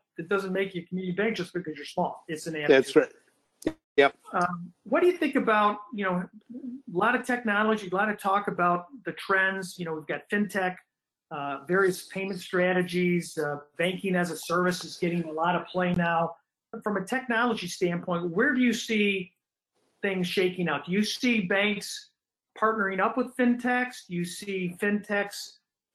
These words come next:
Speaker 1: continuing to try to push into the, the space and become banks? How do you, where do you see that shaking out?
Speaker 2: One of the challenges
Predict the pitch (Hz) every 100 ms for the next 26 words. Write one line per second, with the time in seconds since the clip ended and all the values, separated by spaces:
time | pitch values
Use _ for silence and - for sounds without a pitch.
0 | - 170 208 202 202 190 180 202 185 185
1 | 196 208 180 - 175 151 - - 156 -
2 | - - 202 196 180 170 175 214 262 247
3 | 247 247 240 - - - 247 262 233 226
4 | 185 240 277 254 226 - 226 190 185 170
5 | - 180 175 165 147 - _ - - -
6 | - 160 214 196 165 - 156 143 139 127
7 | - 92 -